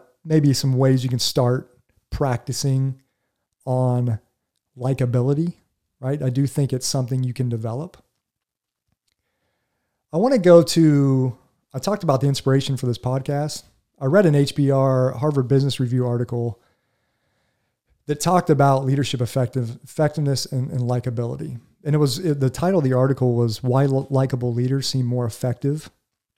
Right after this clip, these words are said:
It was written by Charn McAllister, Sherry Moss, and Mark Martinko. And they,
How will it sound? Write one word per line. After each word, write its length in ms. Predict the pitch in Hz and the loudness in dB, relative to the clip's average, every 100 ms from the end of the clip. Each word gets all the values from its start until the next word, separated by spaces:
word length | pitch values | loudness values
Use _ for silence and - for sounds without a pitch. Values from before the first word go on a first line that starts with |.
| _ _ _ _ | _ _ _ _
It 60 | 135 | -10
was 120 | 123 | -2
written 180 | 147 131 | 0 0
by 140 | 120 | -2
Charn 340 | - 139 139 | -2 -2 -2
McAllister, 500 | 127 123 123 117 131 | -2 -2 -4 -4 -6
Sherry 280 | 117 139 127 | -6 -4 -2
Moss, 340 | 120 120 117 131 | -2 -4 -6 -6
and 140 | 120 | -6
Mark 340 | 117 123 120 _ _ _ | -4 -4 -6 _ _ _
Martinko. 640 | 120 113 180 185 113 113 104 _ _ _ _ _ _ _ _ _ _ _ | -10 -6 -4 -4 -4 -8 -12 _ _ _ _ _ _ _ _ _ _ _
And 540 | 143 147 147 147 139 - _ _ _ | -2 0 2 0 -2 -6 _ _ _
they, 360 | 185 170 151 | _ -8 -4